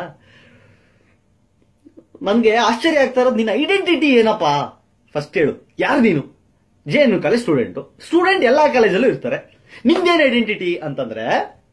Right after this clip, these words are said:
ಉಗ್ರ ಅಫ್ಸಲ್ ಗುರುವನ್ನ ನೇಣಿಗೆ ಹಾಕಿದ್ರಲ್ಲ ನಮ್ಮ ದೇಶದಲ್ಲಿ, ಅವತ್ತಿನ ದಿನ ಫೆಬ್ರವರಿ ಒಂಬತ್ತನೇ ತಾರೀಕು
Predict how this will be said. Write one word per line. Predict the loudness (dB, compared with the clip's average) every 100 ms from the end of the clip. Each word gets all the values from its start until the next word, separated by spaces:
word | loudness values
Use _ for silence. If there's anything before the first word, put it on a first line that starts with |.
| _ _ _ _ _ _ _ _ -2
ಉಗ್ರ | 0 2 0
ಅಫ್ಸಲ್ | 0 -2 -2 0
ಗುರುವನ್ನ | -2 0 0 0
ನೇಣಿಗೆ | 0 0 0
ಹಾಕಿದ್ರಲ್ಲ | 0 -2 0
ನಮ್ಮ | 0 -2
ದೇಶದಲ್ಲಿ, | -2 0 0 4
ಅವತ್ತಿನ | 4 2 2 2 4
ದಿನ | 2 0 -2 -2 -4 -6 -6
ಫೆಬ್ರವರಿ | -2 0 2
ಒಂಬತ್ತನೇ | 2 2 2 0
ತಾರೀಕು | 0 0 -2 -2 -2 -4